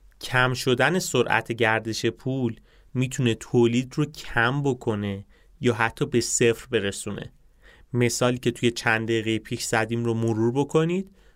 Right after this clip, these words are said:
گفتیم که مردم کم خرید می‌کنن، تولید کننده چیکار می‌کنه؟ تولیدش رو کم می‌کنه، نیروهاش رو تعدیل می‌کنه که هزینه‌هاش رو کنترل بکنه. پس طبق این فرمولمون اگر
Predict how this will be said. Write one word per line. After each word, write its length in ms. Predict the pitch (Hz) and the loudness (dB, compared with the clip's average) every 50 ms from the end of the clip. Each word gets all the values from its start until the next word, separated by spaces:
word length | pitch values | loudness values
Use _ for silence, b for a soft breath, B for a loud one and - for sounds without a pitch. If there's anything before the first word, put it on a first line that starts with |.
| b b - | b b 0
گفتیم 400 | 120 117 - - - 117 107 104 | 0 0 0 -2 -6 -6 -6 -4
که 200 | - - 113 107 | -2 -2 -2 -2
مردم 600 | 104 107 110 107 107 107 107 - 117 110 110 107 | 0 0 2 2 2 0 0 -2 -2 -2 -2 -4
کم 320 | - - - 123 120 151 | -8 -4 0 0 2 2
خرید 440 | 160 160 - 160 160 165 165 165 - | 0 0 0 2 2 0 -2 -4 -6
می‌کنن، 500 | 175 165 - 170 170 170 175 180 190 190 b b b b b - | -8 -4 -2 0 0 2 0 0 -2 -4 b b b b b -8
تولید 340 | - - 120 117 113 104 - | 0 2 2 2 2 -2 -6
کننده 400 | - - 113 107 107 104 104 120 | -4 -2 0 0 0 0 0 -2
چیکار 360 | 120 - - - 120 117 123 | -4 -6 -4 -2 0 0 0
می‌کنه؟ 480 | 143 156 160 160 165 165 170 175 180 180 b b b _ - | 0 -2 -2 0 0 2 2 0 -2 -4 b b b _ -20
تولیدش 520 | - - 117 110 107 107 104 101 107 104 - | -4 0 0 2 2 2 0 0 -2 -2 -2
رو 160 | - 110 104 | -4 -6 -8
کم 300 | 101 - 110 101 101 104 | -4 -2 0 0 0 0
می‌کنه، 360 | 104 107 - - 104 - - - - - - _ _ - | -4 -8 -8 -10 -10 -10 -12 -14 -18 -20 -20 _ _ -6
نیروهاش 540 | 113 110 113 113 110 113 107 117 113 110 - | -2 0 2 2 2 2 2 2 0 0 -2
رو 140 | - 110 104 | -4 -6 -6
تعدیل 520 | - - 110 107 107 104 117 127 156 160 | -2 0 2 2 2 0 -2 -2 -2 -2
می‌کنه 380 | 160 160 160 165 160 175 175 175 B B B B _ | -2 0 0 2 2 2 0 -4 B B B B _
که 120 | - - 113 | -10 -8 -4
هزینه‌هاش 520 | - 110 107 107 110 110 110 110 110 - | -2 0 0 0 -2 -2 -2 -2 -2 -2
رو 120 | - 123 | -2 -2
کنترل 600 | 120 - - 120 113 107 101 - 113 107 107 104 | -2 0 0 0 0 0 0 0 2 2 2 0
بکنه. 420 | 101 104 101 - - 107 117 120 b b b b b b b b - | -2 -6 -6 -6 -8 -8 -8 -10 b b b b b b b b -2
پس 240 | - 120 117 - - | -2 -2 -2 0 0
طبق 200 | 123 120 117 - | 0 0 0 -2
این 220 | 107 - 123 117 | -2 -2 -2 -4
فرمولمون 760 | 113 - - 117 117 117 127 147 160 151 131 - 117 110 104 - | -2 0 0 2 2 2 2 2 2 2 0 0 -4 -4 -6 -4
اگر 400 | - - 127 123 143 139 131 120 | -2 0 0 2 2 0 0 0